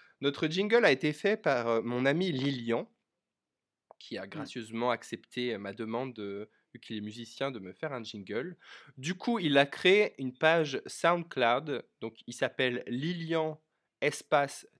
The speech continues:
Speaker 1: T majuscule avec un point derrière.
Speaker 2: Mhm.
Speaker 1: J'ai l'impression que c'est important <laughs> sur
Speaker 2: Oui.
Speaker 1: SoundCloud. Euh, actuellement, quand nous enregistrons ce podcast, il n'a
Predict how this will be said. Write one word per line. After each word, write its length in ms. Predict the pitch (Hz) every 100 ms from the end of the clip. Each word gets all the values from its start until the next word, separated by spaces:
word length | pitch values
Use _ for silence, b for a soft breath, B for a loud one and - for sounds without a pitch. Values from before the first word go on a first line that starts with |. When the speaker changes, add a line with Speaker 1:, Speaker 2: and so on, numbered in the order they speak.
| _
Speaker 1:
T 140 | 170
majuscule 760 | 156 143 147 - - 143 120 - -
avec 240 | 107 104
un 120 | 104 -
point 360 | - 131 143 165 _ -
derrière. 480 | 98 95 107 156 180
Speaker 2:
Mhm. 380 | 156 151 160 202 - _ _ _
Speaker 1:
J'ai 160 | 117 131
l'impression 340 | 127 135 160
que 60 | 151
c'est 80 |
important 600 | 117 - 123 - 123 113 -
<laughs> 800 | - 139 - - - - - -
sur 200 | - -
Speaker 2:
Oui. 60 | -
Speaker 1:
SoundCloud. 640 | 160 107 - 110 113 131 127 208 220 196 156 127
Euh, 800 | 117 113 107 107 110 107 110 107 87 _ -
actuellement, 420 | 135 - 165 165
quand 140 | 165 131
nous 200 | 127 127
enregistrons 720 | 127 135 131 - 139 139 135
ce 140 | - -
podcast, 600 | 113 - 123 113 - -
il 140 | 113 107
n'a 200 | 101